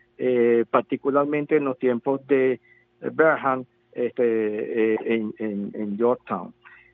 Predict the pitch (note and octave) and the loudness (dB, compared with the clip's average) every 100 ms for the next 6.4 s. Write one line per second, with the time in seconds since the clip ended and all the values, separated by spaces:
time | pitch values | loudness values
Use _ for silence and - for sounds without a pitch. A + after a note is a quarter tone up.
0 | - - E3+ F3 G#3+ F#3 - - - _ | -4 2 2 4 4 4 2 -8 -8 _
1 | _ - C#3+ - F3+ F3 G#3 G3 D#3+ B2+ | _ 0 0 0 0 0 -2 -2 -2 -2
2 | B2+ D3 C3+ C3 B2+ - F#3 - C3 C#3+ | -2 -2 -4 -4 -4 0 0 2 0 0
3 | F#3+ G#3 D3+ - - A#2+ A2 G2+ A#2 G#2 | 4 4 4 -2 -8 -6 -6 -4 -4 -4
4 | - A#2+ C3 C#3 C#3 A3+ E3 C3 D3 - | -2 -4 -2 -6 -4 -2 -2 -2 -4 -6
5 | _ _ - D#3+ D3+ E3+ E3 C#3 B2 A#2+ | _ _ 2 2 2 -2 0 -2 -2 -2
6 | D#3+ D#3 C#3+ B2+ | -4 -2 0 0